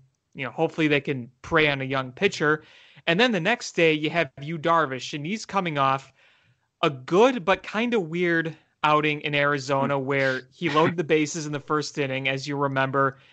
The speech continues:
Speaker 1: And then after that, he just cruised along, one run on two hits in six innings. Would you say that this is probably, uh, the most intriguing start for Darvish as a Cub? Because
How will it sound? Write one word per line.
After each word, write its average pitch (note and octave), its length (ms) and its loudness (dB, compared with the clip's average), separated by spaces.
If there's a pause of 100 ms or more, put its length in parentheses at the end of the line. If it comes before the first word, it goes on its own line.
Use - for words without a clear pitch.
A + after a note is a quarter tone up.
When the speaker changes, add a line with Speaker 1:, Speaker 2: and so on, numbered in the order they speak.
(180)
Speaker 1:
And D3+ 180 0
then E3+ 280 2
after F3 260 -2
that, F3+ 360 0
he D#3+ 120 -14
just D#3 240 -8
cruised F#3 540 -4
along, C#3+ 540 2
one D#3+ 240 2
run D3 380 2 (100)
on C3+ 240 -2
two F#3+ 220 -6
hits D3+ 300 -2
in C3+ 80 -12
six - 320 -10
innings. C3 420 -2 (920)
Would A#3 320 -2
you E4 140 6
say G#3+ 340 6
that E3+ 220 4
this F3 180 -2
is D#3+ 160 -4
probably, D3+ 1040 0
uh, C3+ 360 2 (520)
the E3 140 0
most D#3 320 0
intriguing D#3 680 -2
start C#3+ 420 2
for D3+ 120 -4
Darvish C3+ 540 0
as C#3 120 -6
a C3+ 60 -8
Cub? D3+ 320 -2
Because C#3+ 440 -6